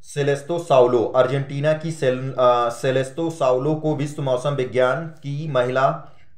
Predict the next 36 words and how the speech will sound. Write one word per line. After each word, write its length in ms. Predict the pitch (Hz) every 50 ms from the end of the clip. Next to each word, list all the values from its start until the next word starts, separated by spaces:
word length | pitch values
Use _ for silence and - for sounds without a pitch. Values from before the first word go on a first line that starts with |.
| - -
म-, 320 | 110 120 120 123 123 123 127
महिला 520 | 127 127 123 127 127 135 139 147 151 -
महासचिव 540 | - 123 127 127 127 - 123 - 143 143 139
जून 220 | 135 135 139 139
दो 140 | 127 127 127
हज़ार 200 | 127 131 127 127
तेईस 300 | - 127 127 135 131 -
में 140 | 139 127 123
नियुक्ति 280 | 120 127 127 - - 139
किया 240 | 147 143 143 143
गया। 140 | 135 135 143
इस 180 | 135 135 - - -
पद 60 | 135
पर 200 | 135 - 135 123
इसका 220 | 117 - - 131
चुनाव 340 | 127 - 127 123 127 135 135 -
चार 200 | 123 120 117 117
वर्ष 200 | 117 120 120 -
के 80 | -
कार्यकाल 440 | 139 - 120 117 113 - 113 104 104
के 100 | - 98
लिए 100 | 98 95
हुआ 280 | 92 87 90 90 87 85
है। 120 | 80 - - - - - - - - - - - - - -
अमरेंद्रन 480 | 120 123 127 131 135 131 135 135 156 156
प्रकाश, 540 | 156 - 135 127 127 120 110 104 - - - 131
इकतीस 360 | 127 131 - 160 156 156 -
मई 180 | 143 143 143
दो 140 | 143 135 131
हज़ार 180 | 127 131 131 131
तेईस 300 | 131 131 131 143 139 -
को 160 | - 143 151
अमरेंद्रन 500 | 143 - 131 123 123 123 123 123 139 139
प्रकाश 560 | 139 127 127 - 131 135 139 135 - - 127
स्टील 360 | 110 - 135 143 139 127 127
अथॉरिटी 580 | 127 - 123 117 117 117 139 139 147 156 156 -